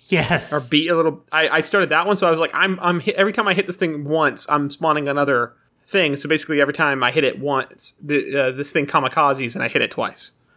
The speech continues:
Speaker 2: So I had worked out, like, the math where it, it ended up being easier for me to beat this really hard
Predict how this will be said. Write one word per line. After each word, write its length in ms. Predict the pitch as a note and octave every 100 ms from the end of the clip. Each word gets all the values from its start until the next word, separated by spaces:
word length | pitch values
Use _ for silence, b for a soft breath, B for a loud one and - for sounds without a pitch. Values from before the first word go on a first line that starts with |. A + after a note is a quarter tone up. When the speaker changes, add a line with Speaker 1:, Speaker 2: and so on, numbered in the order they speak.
| _
Speaker 2:
So 520 | - F3 D#3 C3 B2 - _
I 160 | - D3+
had 120 | D3
worked 260 | E3 E3+ -
out, 160 | D3+ C3
like, 160 | C#3
the 60 | C#3+
math 320 | C#3 C#3 C#3
where 340 | C#3 B2+ A#2+ - _ _
it, 220 | - C3 B2+
it 180 | D3+ C#3+
ended 220 | D3+ C#3+
up 100 | C#3
being 200 | D3 C3+
easier 360 | C3+ D3+ C#3 C3
for 140 | -
me 120 | C3+
to 60 | B2+
beat 240 | A#2+ B2+
this 200 | A#2+ A2+
really 200 | - C#3
hard 460 | B2 C3+ B2+ A#2+ A#2